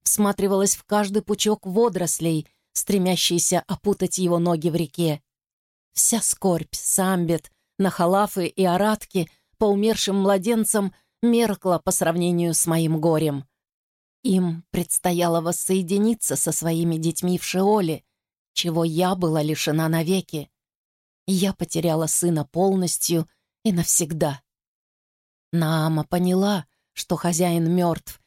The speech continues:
и взмыла над тёмными ветвями в бескрайнее звёздное небо. Я пнула труп Иофета, попрала его окровавленное, расцарапанное лицо ногой.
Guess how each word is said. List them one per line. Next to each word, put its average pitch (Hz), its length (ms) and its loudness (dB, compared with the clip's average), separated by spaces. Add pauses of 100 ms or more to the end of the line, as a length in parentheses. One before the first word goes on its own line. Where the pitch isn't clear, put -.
(240)
и 214 80 2
взмыла 208 500 2
над 180 220 -2
тёмными 190 440 0
ветвями 190 580 0
в 160 80 -4
бескрайнее 180 800 0
звёздное 170 560 0
небо. 160 480 0 (720)
Я 160 220 -2
пнула 180 400 0
труп 180 480 -4 (140)
Иофета, 165 760 -2 (500)
попрала 202 560 2
его 175 320 2
окровавленное, 175 1040 0 (220)
расцарапанное 185 1000 0
лицо 180 420 0
ногой. 165 520 0